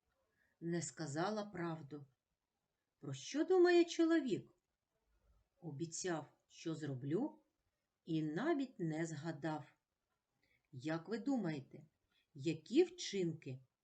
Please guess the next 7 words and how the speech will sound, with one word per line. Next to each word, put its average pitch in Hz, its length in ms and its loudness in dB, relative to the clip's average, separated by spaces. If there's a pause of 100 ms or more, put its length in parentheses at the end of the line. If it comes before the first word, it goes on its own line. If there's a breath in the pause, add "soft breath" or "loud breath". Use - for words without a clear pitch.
(140)
вони 160 580 0
зроблять 208 680 -2
наступного 170 880 -4
дня? 156 400 -4 (2000)
Чи - 220 -4
можуть 247 500 4
бути 160 540 -4